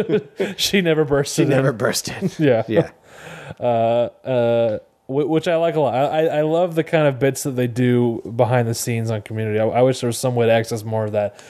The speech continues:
Speaker 1: We've talked on the show about Don Glover's great bit of, of the homeless man who was always <laughs> trying to suck Joel McHale's dick that he talked about at Comic-Con one year that I <laughs> really thought was funny.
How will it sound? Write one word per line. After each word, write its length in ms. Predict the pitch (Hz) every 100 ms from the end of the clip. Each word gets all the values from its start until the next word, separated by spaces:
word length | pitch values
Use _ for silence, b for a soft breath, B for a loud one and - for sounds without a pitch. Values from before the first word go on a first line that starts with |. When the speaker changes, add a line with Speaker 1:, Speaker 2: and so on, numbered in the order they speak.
| B B
Speaker 1:
We've 140 | 151
talked 240 | - 151
on 100 | 143
the 100 | 135
show 200 | 127 135 123
about 220 | 117 104
Don 220 | 113 117
Glover's 340 | 98 165 147
great 260 | - 131 120
bit 140 | 123
of, 220 | 120 110 -
of 220 | 120 113
the 100 | 120
homeless 360 | 113 117 117
man 300 | 123 117 110 - B B B
who 60 | 139
was 160 | 131
always 240 | 139 131 -
<laughs> 0 |
trying 260 | - 160
to 40 | 143
suck 260 | - 156
Joel 180 | - 123
McHale's 400 | 127 - 135 120
dick 360 | 110 113 113 - B B B B
that 100 | 117
he 60 |
talked 240 | 120 131 123
about 180 | 117
at 80 | 117
Comic-Con 520 | 135 117 113 120 110
one 140 | 110 113
year 140 | 113 110
that 100 | 117
I 40 |
<laughs> 20 |
really 220 | 127 - 175
thought 240 | - 127
was 140 | 123
funny. 280 | 127 120 113